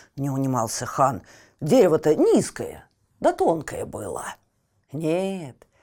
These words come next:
дерево-то в сто пятьдесят обхватов было, а как кинул его верблюд в хундук глубиной в шестьдесят пять саженей,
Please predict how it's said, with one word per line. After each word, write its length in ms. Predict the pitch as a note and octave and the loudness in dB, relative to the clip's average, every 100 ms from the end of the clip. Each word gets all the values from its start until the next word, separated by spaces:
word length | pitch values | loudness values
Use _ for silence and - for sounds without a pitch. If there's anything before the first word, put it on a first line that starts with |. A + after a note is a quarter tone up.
| _ _ _ | _ _ _
дерево-то 800 | A#2+ A#2+ A3 C4 F#3+ E3+ D3+ A#2+ | -4 4 6 6 2 -2 0 -2
в 100 | - | -4
сто 340 | - - D#3+ | -14 -4 -4
пятьдесят 640 | G#3 A#3 G3 F#3+ F#3+ A3 A3+ | -2 -6 -6 -8 -6 -6 -6
обхватов 640 | F#3+ - C#3 A#3+ C4 F3+ | -10 -6 -4 -2 -4 -4
было, 380 | D3 D3 A2+ G#2 _ _ _ _ _ _ | 0 0 0 -6 _ _ _ _ _ _
а 140 | D#3+ | 0
как 300 | E3+ G#3+ G#3+ _ _ | 2 2 0 _ _
кинул 420 | - C#4+ F4 F#3 | -4 -2 0 -2
его 320 | C#3+ E3+ F3+ | -2 -2 0
верблюд 480 | D3+ E3+ E3 F#3 E3+ | 2 0 0 0 -2
в 120 | - | -4
хундук 580 | - A3+ A#3 G#3 C#4 - | -2 0 0 2 0 -2
глубиной 580 | C3+ D#3 F3+ G3+ F#3+ D#3 | -2 0 2 2 4 2
в 80 | - | 2
шестьдесят 540 | D3+ D3 D#3+ F#3 D3 | -4 -6 -2 -2 0
пять 220 | F#3 D#3+ | 0 -2
саженей, 680 | - D3+ F3 A3+ B3 D3+ B2+ | -2 -6 -2 2 2 2 -2